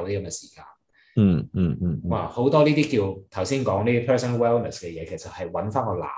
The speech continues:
Speaker 1: 錨住自己，你係做緊呢樣嘢，你行呢條路，
Speaker 2: 嗯。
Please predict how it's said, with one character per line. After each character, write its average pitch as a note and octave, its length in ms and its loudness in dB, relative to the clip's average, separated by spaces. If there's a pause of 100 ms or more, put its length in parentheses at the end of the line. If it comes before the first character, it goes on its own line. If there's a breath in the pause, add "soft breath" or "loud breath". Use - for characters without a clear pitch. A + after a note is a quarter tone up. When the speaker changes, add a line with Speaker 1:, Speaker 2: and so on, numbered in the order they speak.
(640)
Speaker 1:
錨 G2 220 -4
住 E2 60 -6
自 F#2+ 120 -10
己， G2 180 -2
你 G#2+ 60 0
係 E2+ 180 -4
做 D#2+ 120 -10
緊 E2 120 -10
呢 G2 60 -8
樣 D#2+ 160 -12
嘢， - 280 -18 (380)
你 G#2+ 140 2
行 G#2+ 200 6
呢 F2+ 100 6
條 C2 100 0
路， - 140 -8
Speaker 2:
嗯。 - 80 -20